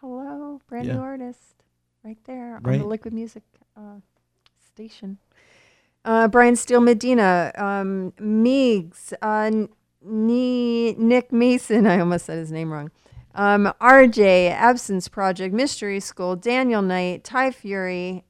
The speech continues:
Speaker 1: um, who, uh, other people.
Speaker 2: Yes.
Speaker 1: And things. You know, we're running out of time. I don't got time for
Speaker 2: Exactly,
Speaker 1: this.
Speaker 2: exactly.
Speaker 1: I don't have time.
Speaker 2: Our, our guest has to leave.
Speaker 1: Our guest has to go and perform.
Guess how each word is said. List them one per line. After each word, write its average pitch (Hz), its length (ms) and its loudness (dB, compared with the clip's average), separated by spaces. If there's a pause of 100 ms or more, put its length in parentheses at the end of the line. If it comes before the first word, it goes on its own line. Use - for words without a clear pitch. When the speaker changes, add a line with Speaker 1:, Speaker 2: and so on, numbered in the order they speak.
Speaker 1:
um, 180 720 -6 (1040)
who, 240 80 -20
uh, - 140 -20 (560)
other 214 200 -2
people. 165 560 -8
Speaker 2:
Yes. - 480 -4
Speaker 1:
And 202 320 6 (200)
things. 175 440 4 (220)
You 277 140 4
know, 320 100 10
we're 294 120 10
running 311 280 10
out 294 140 4
of 240 80 -2
time. 269 260 -4
I 208 40 -2
don't 226 120 -4
got 254 120 -6
time 269 200 -6
for - 120 -6
Speaker 2:
Exactly, - 180 -2
Speaker 1:
this. 78 220 -10
Speaker 2:
exactly. 107 420 0
Speaker 1:
I - 80 -2
don't 82 80 -8
have - 240 -8
time. 233 340 -6
Speaker 2:
Our, 127 280 4
our 123 100 0
guest 151 260 0
has 131 180 2
to 120 60 -4
leave. 101 380 -2
Speaker 1:
Our 214 160 -4
guest 254 320 -8
has 277 240 -10
to 233 80 -18
go 247 400 -10
and 202 120 -8
perform. 196 680 -16